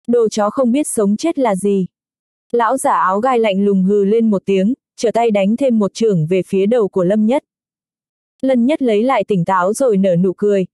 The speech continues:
hắn đã thắng cược. Hắn vẫn luôn đặt cược. Cược lão giả đã bị thương rồi sẽ không thể đánh chết hắn bằng một chiêu.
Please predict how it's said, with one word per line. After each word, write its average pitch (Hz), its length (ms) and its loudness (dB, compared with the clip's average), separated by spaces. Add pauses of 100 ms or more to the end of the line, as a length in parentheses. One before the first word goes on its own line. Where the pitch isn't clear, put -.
(120)
hắn 202 280 -2
đã 214 220 0
thắng 220 220 -2
cược. 240 260 -2 (1000)
Hắn 233 300 0
vẫn 247 260 0
luôn 262 220 2
đặt 214 160 0
cược. 208 260 -2 (640)
Cược 233 180 0
lão 214 240 0
giả 240 240 0
đã 185 140 0
bị 233 200 -2
thương 233 260 0
rồi 202 260 0
sẽ 214 200 -4
không 240 220 -2
thể 196 180 0
đánh 175 240 0
chết 320 180 -4
hắn 214 280 -2
bằng 214 220 0
một 180 120 -2
chiêu. 240 340 0